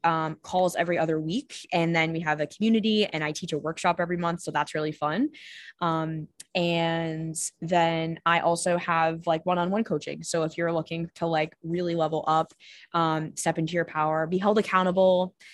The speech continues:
you know, for someone to call you on your stuff, but really be, like, a cheerleader for you, um, that is the type of person I wanna work with. And, um,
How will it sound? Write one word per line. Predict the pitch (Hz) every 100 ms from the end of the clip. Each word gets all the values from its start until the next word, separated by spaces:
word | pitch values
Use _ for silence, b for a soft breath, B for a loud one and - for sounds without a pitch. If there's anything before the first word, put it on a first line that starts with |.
| B
you | 254
know, | 262
for |
someone | 269 320
to | 349
call | - 285
you | 294
on | 277 277
your | 262
stuff, | - 202 208
but | 214 165
really | 190 196 190
be, | 196 190
like, | 180 170
a |
cheerleader | 170 - 220 233 226 226
for |
you, | 233 240 277 294 B B B -
um, | 175 170 170 170 175 - -
that | 175 165 170 165
is | 170 170 165 165 165
the | 170
type | - 165
of | 165
person | 170 170
I | 160 156
wanna | 160
work | 160 160 185
with. | 233 - _ _ -
And, | 170 170 170
um, | 170 160 160 160 165